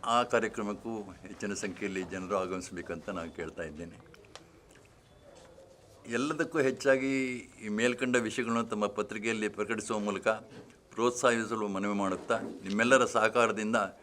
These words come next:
ಕರ್ನಾಟಕ ಸಂಘದ ಕಾರ್ಯಕ್ರಮಗಳು ಶಿವಮೊಗ್ಗ ಹಾಗೂ ಜ-, ರಾಜ್ಯ ಜನತೆಯ ಪ್ರೀತಿಗೆ ಪಾತ್ರವಾಗಿದೆ. ಹೆಚ್ಚಿನ ಸಂಖ್ಯೆಯಲ್ಲಿ ತಮ್ಮ, ನಮ್ಮ ಕಾರ್ಯಕ್ರಮಗಳಿಗೆ ಆಗಮಿಸುತ್ತಿದ್ದಾರೆ ಕೂಡ.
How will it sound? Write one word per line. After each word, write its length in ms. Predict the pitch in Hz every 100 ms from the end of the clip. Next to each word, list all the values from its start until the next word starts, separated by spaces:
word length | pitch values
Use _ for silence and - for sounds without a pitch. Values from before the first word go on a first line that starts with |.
| - - -
ಕರ್ನಾಟಕ 380 | 113 117 120 120
ಸಂಘದ 300 | 120 110 107
ಕಾರ್ಯಕ್ರಮಗಳು 640 | 107 107 113 110 107 104
ಶಿವಮೊಗ್ಗ 440 | 95 107 110 104
ಹಾಗೂ 320 | 113 107 107 98
ಜ-, 260 | 87 92
ರಾಜ್ಯ 280 | 101 117 117
ಜನತೆಯ 420 | 104 110 107 120
ಪ್ರೀತಿಗೆ 380 | 104 101 104 107
ಪಾತ್ರವಾಗಿದೆ. 680 | 98 101 101 107 101 92 104 107 - - - - - - -
ಹೆಚ್ಚಿನ 320 | 120 - 156
ಸಂಖ್ಯೆಯಲ್ಲಿ 520 | 139 131 123 120 117
ತಮ್ಮ, 380 | 117 113 110 110
ನಮ್ಮ 220 | 104 107
ಕಾರ್ಯಕ್ರಮಗಳಿಗೆ 640 | 107 113 120 123 117 113 107
ಆಗಮಿಸುತ್ತಿದ್ದಾರೆ 960 | 98 107 117 113 113 - 95 92 95
ಕೂಡ. 220 | 90 87